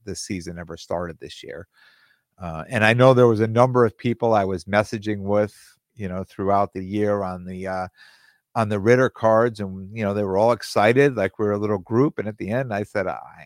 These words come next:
I really need," I talked about it on the podcast, "I need to move these cards. I can't have these cards come August," because it, the year before I learned what,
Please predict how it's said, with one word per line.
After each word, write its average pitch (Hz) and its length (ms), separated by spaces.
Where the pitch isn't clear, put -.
I 104 40
really 120 300
need," 120 240
I 104 180
talked 123 340
about 90 240
it 87 80
on 90 100
the 90 100
podcast, 98 420
"I 95 160
need 113 200
to 123 60
move 117 260
these 85 200
cards. 117 340
I 87 120
can't 95 220
have 104 200
these 101 180
cards 107 460
come 107 180
August," 95 560
because 90 460
it, 90 120
the 95 420
year 107 180
before 110 440
I 98 120
learned 101 380
what, 98 200